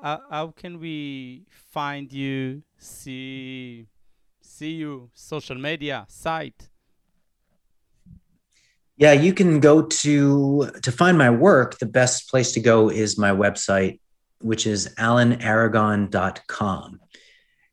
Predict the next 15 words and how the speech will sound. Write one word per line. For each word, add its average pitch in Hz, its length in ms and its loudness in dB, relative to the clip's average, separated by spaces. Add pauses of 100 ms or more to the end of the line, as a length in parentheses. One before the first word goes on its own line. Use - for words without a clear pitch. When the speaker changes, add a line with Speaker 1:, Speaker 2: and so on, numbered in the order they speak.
(100)
Speaker 2:
And 95 520 -2 (680)
social 139 420 0
media 131 680 4 (960)
is, - 360 -2 (560)
my, 131 160 -4
my 127 260 2 (440)
username 117 640 6
on 104 500 -2
Instagram 120 840 2
and 101 320 -6
Twitter 92 680 0 (140)
is 98 380 -4 (520)
The 135 560 4
Alan 117 340 2
Aragon. 92 540 -2